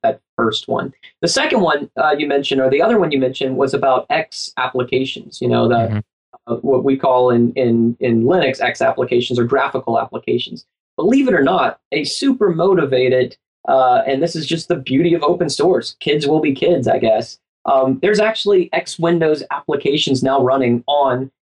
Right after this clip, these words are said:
Speaker 1: uh, Ubuntu on Windows, believe it or
Speaker 2: Really?
Speaker 1: not. Yep, I have myself launched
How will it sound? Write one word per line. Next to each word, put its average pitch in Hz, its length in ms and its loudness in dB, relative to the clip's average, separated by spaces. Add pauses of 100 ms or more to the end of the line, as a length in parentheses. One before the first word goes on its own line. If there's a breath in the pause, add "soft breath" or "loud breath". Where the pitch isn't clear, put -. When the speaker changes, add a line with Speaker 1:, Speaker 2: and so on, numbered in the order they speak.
(160)
Speaker 1:
uh, 123 400 0 (260)
Ubuntu 143 420 -2
on 127 140 2
Windows, 123 400 -2
believe 117 300 0
it 120 40 0
or - 40 2
Speaker 2:
Really? - 100 -2
Speaker 1:
not. - 360 -8 (600)
Yep, 170 280 0 (120)
I 143 240 2
have 143 420 0
myself 151 540 0
launched 143 540 -4